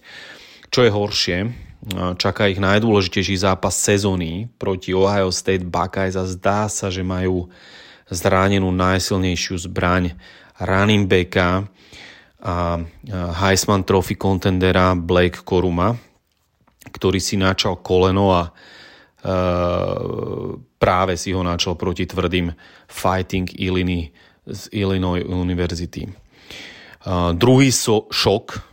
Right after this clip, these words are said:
zažila N C A A, keď v poslednej sekunde chaotickým štyridsať yardovým field goalom vyhrali T C U Horned Frogs proti Bayloru Bears dvadsaťdeväť dvadsaťosem.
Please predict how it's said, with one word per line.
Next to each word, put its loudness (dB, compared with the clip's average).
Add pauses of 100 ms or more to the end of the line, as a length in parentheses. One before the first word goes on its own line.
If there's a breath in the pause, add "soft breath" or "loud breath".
zažila -2
N 0
C -6
A -2
A, -2
keď -6
v -18
poslednej 2
sekunde -2
chaotickým -2
štyridsať 2
yardovým 2
field 2
goalom 2 (720 loud breath)
vyhrali -2
T 0
C 0
U 2
Horned 2
Frogs 0
proti -4
Bayloru 2
Bears 2
dvadsaťdeväť -4
dvadsaťosem. -4